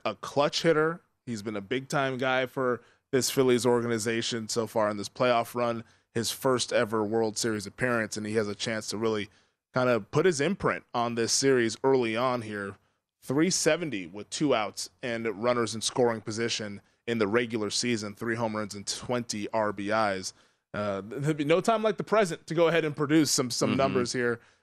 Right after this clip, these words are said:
Speaker 1: as he, uh, goes ahead and takes the second pitch. So it's a two oh count, kind of pitching around him,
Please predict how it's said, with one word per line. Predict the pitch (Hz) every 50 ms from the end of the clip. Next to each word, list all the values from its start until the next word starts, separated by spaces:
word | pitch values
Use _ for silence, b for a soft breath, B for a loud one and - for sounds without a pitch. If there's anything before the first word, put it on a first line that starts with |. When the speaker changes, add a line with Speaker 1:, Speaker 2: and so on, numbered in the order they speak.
| b b -
Speaker 1:
as | 113 107 113
he, | 117 113 107
uh, | 98 101
goes | 107 127 123 110
ahead | 123 120 101
and | 104 -
takes | - - 120 113 104 - - - -
the | - - 95 98
second | - - - - 226 226 - 131 -
pitch. | - 117 104 -
So | - 110 101 98
it's | 98 -
a | 95
two | - _ - - 220 214
oh | 170 135 117
count, | 113 - - 147 143 131 214 -
kind | 190 185
of | 156 -
pitching | - 208 196 - 247 254
around | 254 233 220 208 202 208 202 156
him, | 117 92